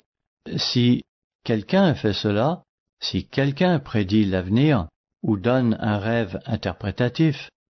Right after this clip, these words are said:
qu'alors ce prophète ou ce rêveur devra être mis à mort, parce qu'il aura parlé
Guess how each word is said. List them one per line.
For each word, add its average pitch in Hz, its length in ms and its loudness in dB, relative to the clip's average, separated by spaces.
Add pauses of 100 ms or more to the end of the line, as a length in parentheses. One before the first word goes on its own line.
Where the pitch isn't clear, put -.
qu'alors 131 600 0
ce 101 320 -2
prophète 143 720 -4
ou 110 160 0
ce 101 200 -4
rêveur 120 760 0 (340)
devra 123 500 0
être 143 220 0
mis 139 160 4
à 135 100 4
mort, 123 420 0 (300)
parce 104 260 -4
qu'il 104 200 -2
aura 95 280 0
parlé 120 500 -2